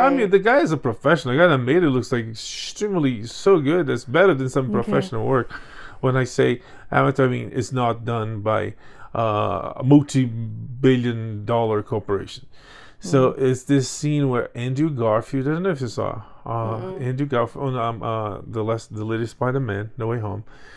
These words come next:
Speaker 2: So he pops in New York, and he's like, "Oh, I hope I'm, I hope I'm, it's my New York, my New York." He turns around and is like,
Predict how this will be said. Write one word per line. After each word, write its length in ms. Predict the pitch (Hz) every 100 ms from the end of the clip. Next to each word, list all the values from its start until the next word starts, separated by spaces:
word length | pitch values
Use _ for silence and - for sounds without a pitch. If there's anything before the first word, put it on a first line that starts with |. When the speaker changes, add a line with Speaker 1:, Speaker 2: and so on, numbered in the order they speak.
| - - - - - - -
Speaker 2:
So 460 | - - 143 131 131
he 280 | 139 139 - - -
pops 720 | - 165 147 - - - - -
in 180 | 165 190
New 120 | 190 180
York, 440 | 131 123 135 143 - - -
and 140 | 135 131
he's 180 | 131 143
like, 100 | -
"Oh, 100 | -
I 100 | 120
hope 180 | - 131
I'm, 340 | 113 98 117 123
I 80 |
hope 200 | 127 131
I'm, 260 | 120 113 110 - -
it's 120 | -
my 160 | 143 143
New 180 | 135 120
York, 260 | 107 104
my 120 | 139 139
New 100 | 127
York." 220 | 113 110
He 60 | 117
turns 280 | 135 123
around 240 | 120 117 123
and 80 | 110
is 80 |
like, 140 | 117